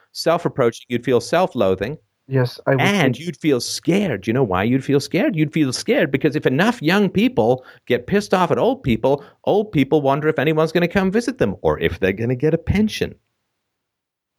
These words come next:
Speaker 2: True.
Speaker 1: You know, why do we pay pensions to old people? 'Cause they guarded freedom. That's, that's the job. "Hey, thanks for doing some work to guard freedom. Here's fifteen hundred bucks a month so you don't have to eat cat food. Okay, good job."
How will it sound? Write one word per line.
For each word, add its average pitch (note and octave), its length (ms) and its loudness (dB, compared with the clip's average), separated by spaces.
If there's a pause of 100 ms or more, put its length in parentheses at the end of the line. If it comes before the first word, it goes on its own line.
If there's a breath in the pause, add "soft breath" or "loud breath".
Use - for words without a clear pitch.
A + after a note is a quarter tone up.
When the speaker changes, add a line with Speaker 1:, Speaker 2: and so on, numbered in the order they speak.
(120)
Speaker 2:
True. A#2 180 -6
Speaker 1:
You B2 80 2
know, B2+ 80 2
why D#3 200 2
do A3 60 2
we G#3+ 120 -4
pay G3+ 200 0
pensions G3+ 420 -2
to - 60 -2
old G#3+ 220 0
people? D3+ 340 -2 (200 soft breath)
'Cause F#2+ 180 0
they B2+ 140 0
guarded E3+ 420 0
freedom. G#3 540 -2 (720)
That's, F3 240 -2
that's - 280 -2
the G3+ 80 0
job. A3 500 -2 (260)
"Hey, F3+ 400 0 (160)
thanks G#3+ 240 -2
for F3+ 120 -2
doing G3+ 200 0
some F3 160 -2
work G3 240 0
to C#3+ 60 -10
guard F3+ 280 0
freedom. D#3+ 420 -2 (640)
Here's G#3 220 0
fifteen G3 360 0
hundred G3 240 2
bucks G#3 200 0
a G#3+ 60 0
month A#3 260 2
so - 140 -2
you G3+ 120 4
don't G3+ 200 2
have G3 160 -2
to F#3+ 80 -8
eat G#3+ 220 -2
cat A#3+ 240 0
food. D3 360 0 (520)
Okay, G#3+ 400 2
good F#3 260 0
job." G3 380 0